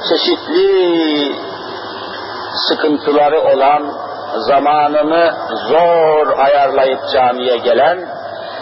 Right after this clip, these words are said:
hemen işinin başına veya yoluna koşması gereken kardeşlerimiz var.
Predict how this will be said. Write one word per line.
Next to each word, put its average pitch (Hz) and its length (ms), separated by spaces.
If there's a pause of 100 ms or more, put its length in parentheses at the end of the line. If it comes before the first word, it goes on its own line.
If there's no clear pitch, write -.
(560)
hemen 240 600
işinin 196 520
başına 175 520
veya 170 260
yoluna 156 640 (840)
koşması 143 500
gereken 151 480
kardeşlerimiz 120 800
var. - 200